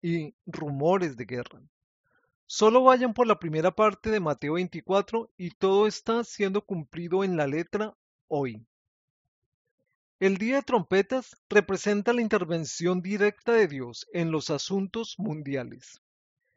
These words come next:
Es por eso que es llamado el Día de Trompetas o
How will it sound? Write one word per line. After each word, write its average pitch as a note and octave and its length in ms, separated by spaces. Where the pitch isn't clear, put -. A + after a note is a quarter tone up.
Es E3+ 220
por A3 240
eso A3 180
que E3 220
es C#3+ 80
llamado F#3 600
el C3 320
Día G#3 420
de D#3+ 180
Trompetas D3+ 800
o G3 340